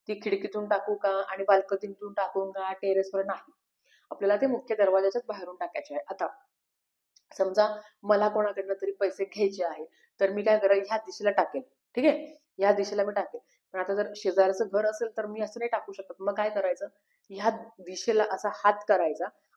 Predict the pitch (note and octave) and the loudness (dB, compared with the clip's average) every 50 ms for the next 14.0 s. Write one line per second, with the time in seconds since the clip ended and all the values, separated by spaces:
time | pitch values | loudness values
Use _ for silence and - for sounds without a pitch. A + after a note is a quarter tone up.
0 | _ - E3+ F3 G3 F#3 A#3 - - - F#3+ F3 E3+ D#3+ D#3+ D3 - - - - | _ -6 -4 -4 -2 -2 -4 -4 -4 -4 -6 -4 -2 -2 -2 -4 -4 -8 -10 -10
1 | - - _ _ - - F#3 F#3 F#3+ F#3 G3+ A3 - - _ _ _ _ _ _ | -12 -20 _ _ -6 -4 -2 0 0 -2 -2 -6 -8 -8 _ _ _ _ _ _
2 | _ _ - G3+ A3 G#3+ G#3 A3 G#3 - A3 G#3+ G#3 - - G#3+ G#3+ G#3+ - - | _ _ 0 2 2 2 2 0 -4 -4 -2 -2 -2 -2 0 0 0 0 0 2
3 | - F#3+ F3+ G3 C#4 - _ _ _ _ _ _ _ _ - - E3 - F3+ D#3 | 4 4 4 4 0 -6 _ _ _ _ _ _ _ _ -10 -10 -6 -6 -6 -4
4 | - - A#3+ A#3+ C4+ C4+ C#4+ C#4 C4+ B3+ G#3 E3 C#3+ E3 - - _ _ _ _ | 0 2 4 6 8 8 8 8 6 4 4 2 -2 -2 -4 -8 _ _ _ _
5 | _ _ _ _ - - A#3 B3 B3 - - A3 F#3+ E3+ D#3+ D#3+ E3 F#3 - G#3+ | _ _ _ _ 0 2 2 2 2 2 4 4 4 4 4 2 0 -2 -2 -4
6 | G#3 G3+ G#3 A3 G#3+ G#3+ G3+ F3+ - F#3+ F#3+ F#3 G#3 G#3 G3+ F3 - - - E3 | -8 -4 -2 -2 -2 -2 -4 -8 -8 -6 -6 -6 -4 -4 -4 -6 -6 -6 -6 -6
7 | D#3+ E3 - _ _ _ _ _ - F#3 G3+ A3 B3+ B3+ - - A3 G#3 A3 A#3+ | -6 -6 -8 _ _ _ _ _ -4 -4 0 0 -2 -2 -2 -2 -2 0 2 4
8 | B3+ A#3 - - C3+ B2+ - _ _ _ _ _ _ _ _ _ _ _ _ - | 4 4 4 2 -6 -6 -8 _ _ _ _ _ _ _ _ _ _ _ _ -4
9 | - G3+ G3 G3 G#3+ G3+ G#3 G#3 G#3+ G#3 G#3 G#3 G3 - G#3 - G#3 G3+ - F#3 | -4 -2 -2 -2 -4 -4 0 2 2 2 2 -2 -6 -6 -4 -4 -4 -4 -4 -8
10 | G3+ G#3 G#3 G#3 F#3+ E3+ F3 E3+ E3 D3+ C#3+ C#3+ - _ _ _ _ _ - - | -8 -6 -2 0 0 0 0 -2 -6 -8 -10 -12 -14 _ _ _ _ _ 2 2
11 | F#3+ F#3+ - G#3 G#3 G#3 A3 A3 A3 G#3 G3 F#3+ F#3+ F#3+ F#3+ F#3 F3+ F3+ F3 F3+ | 2 2 4 4 6 6 4 4 2 2 2 2 2 0 -2 -4 -4 -6 -6 -4
12 | - F3+ F3 E3 E3 D#3+ - D#3+ D3+ - D#3 D#3 - D#3 D3 C#3+ D3+ D#3+ E3+ E3+ | -4 -4 -4 -4 -6 -8 -12 -12 -8 -6 -6 -6 -4 -6 -8 -6 -8 -8 -8 -10
13 | D3+ _ _ - F3 F#3+ G3 G3 - - - - F#3 F3 - - - C#3+ C#3 | -16 _ _ 2 4 4 4 4 2 0 -4 -2 -2 -2 -2 -4 -12 -12 -12